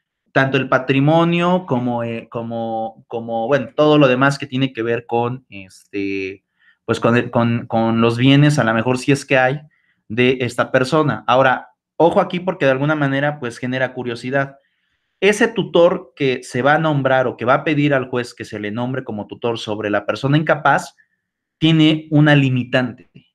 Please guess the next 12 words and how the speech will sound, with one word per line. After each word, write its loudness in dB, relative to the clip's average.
¿Cuál 4
es 0
la 0
limitante? -4
Que -2
no 0
puede 2
vender 0
los -8
bienes -2
del -4
incapacitado -8